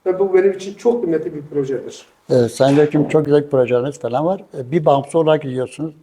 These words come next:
Speaker 2: Yani kazandığın takdirde ileride herhangi bir yardım almak için, hizmet için bir <coughs> siyasi partiye geçmeyi düşünüyor musunuz? Daha hizmet almak için.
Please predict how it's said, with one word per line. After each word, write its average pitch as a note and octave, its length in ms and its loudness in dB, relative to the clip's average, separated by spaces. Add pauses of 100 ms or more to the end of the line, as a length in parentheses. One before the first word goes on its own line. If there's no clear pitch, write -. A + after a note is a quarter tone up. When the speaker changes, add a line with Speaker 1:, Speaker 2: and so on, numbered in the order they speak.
(120)
Speaker 2:
Yani B2+ 260 -6
kazandığın C3 400 -2
takdirde B2+ 600 -6
ileride C3+ 400 0
herhangi B2+ 520 -4
bir C3+ 60 -6
yardım B2+ 300 -2
almak A#2 280 -6
için, A2+ 300 -10
hizmet B2 460 -8
için B2+ 240 -6 (380)
bir E3 200 -2 (460)
<coughs> - 460 -10
siyasi D#3 320 0
partiye D3+ 320 0
geçmeyi D3 420 -2
düşünüyor F#3+ 320 -4
musunuz? C3+ 300 -4 (280)
Daha G#3 120 4
hizmet F3+ 340 2
almak C#3+ 300 0
için. - 220 -16